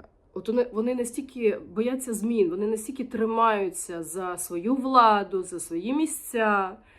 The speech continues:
е, за свої в-, хі-, дуже сильно хірові риси, звички, що вони думають, що от щ-, зараз вітерець подує, а вони втримаються. Ніхіра ніхто не втримається. І влада ця також не втримається. І я вам хочу сказати, що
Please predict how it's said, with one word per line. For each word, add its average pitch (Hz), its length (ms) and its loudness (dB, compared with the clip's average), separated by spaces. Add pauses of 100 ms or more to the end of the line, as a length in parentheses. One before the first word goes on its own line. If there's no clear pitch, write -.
(500)
е, - 160 -8
за 185 200 -6
свої 277 760 -2
в-, 226 280 -12
хі-, 220 300 -6 (140)
дуже 302 260 8
сильно 285 480 0
хірові 262 480 -4
риси, 233 400 -2
звички, 202 840 -4 (280)
що - 200 -4
вони 320 200 8
думають, 269 440 2
що 226 500 -2
от 226 220 -4
щ-, - 280 -12
зараз 208 460 -4
вітерець 220 400 -4
подує, 269 540 0
а 208 60 -4
вони 233 220 -2
втримаються. 175 720 -6
Ніхіра 254 520 -6
ніхто 196 500 -8
не 196 80 -10
втримається. 165 680 -12
І 160 60 -16
влада 220 360 -4
ця 196 220 -12
також 185 460 -8
не 170 80 -8
втримається. 226 720 -6 (580)
І 185 440 -6
я 196 140 -4
вам 196 140 -8
хочу - 200 -10
сказати, 247 460 -8
що 170 480 -10